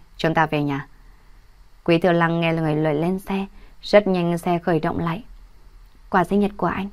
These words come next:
Anh Vũ chưa nói kết quả cầu hôn, chắc là thuận lợi cả chứ. Ở trong lòng cô suy nghĩ vô lộn xộn. Em năm nay không có cùng anh đếm ngược sinh nhật. Hướng Đường Vũ lấy chiếc túi giấy một cái,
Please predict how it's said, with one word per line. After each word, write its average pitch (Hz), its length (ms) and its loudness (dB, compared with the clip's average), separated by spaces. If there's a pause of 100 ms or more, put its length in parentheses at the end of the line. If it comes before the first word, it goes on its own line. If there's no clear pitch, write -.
(1000)
Anh 165 180 0
Vũ 160 380 4
chưa 196 140 2
nói 160 220 0
kết 262 180 -4
quả 170 140 2
cầu 151 260 0
hôn, 175 260 -4 (280)
chắc 311 160 -2
là 247 120 2
thuận 175 200 -4
lợi 175 260 0
cả 165 240 -4
chứ. 262 140 -8 (520)
Ở 165 140 4
trong 165 220 0
lòng 151 280 0
cô 160 220 0
suy 170 180 0
nghĩ 202 360 -2 (120)
vô 165 100 4
lộn 160 200 2
xộn. 156 240 -4 (1040)
Em 160 160 0
năm 151 160 2
nay 151 260 0
không 160 180 0
có 156 120 0
cùng 170 200 0
anh 156 220 -2
đếm 156 160 0
ngược 185 120 0
sinh 170 220 -6
nhật. 156 120 -6 (800)
Hướng 170 460 2
Đường 175 160 4
Vũ 147 200 2
lấy 175 260 4
chiếc 262 200 -2
túi 175 160 0
giấy 175 200 -2
một 254 260 0
cái, 170 300 -6